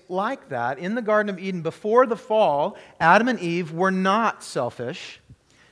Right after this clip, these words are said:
Everything Adam did, he did with concern for Eve and with concern for the glory of God. Everything Eve did, she did for concern with Adam and for concern with the glory of God. But then when the fall took place, when the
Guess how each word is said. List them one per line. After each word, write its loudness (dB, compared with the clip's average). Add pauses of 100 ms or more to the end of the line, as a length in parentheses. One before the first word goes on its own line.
(200)
Everything 0
Adam 4
did, 2
he -4
did -4
with -4
concern -2
for 0
Eve 0
and -4
with -4
concern -2
for -8
the -6
glory 0
of -4
God. 4
Everything -2
Eve -2
did, 2
she -10
did -2
for -6
concern -4
with -4
Adam 4
and -6
for -6
concern -4
with -8
the -8
glory 0
of -8
God. 2 (1800)
But -2
then 2
when 2 (380)
the -2
fall 8
took -4
place, 2
when -6
the -4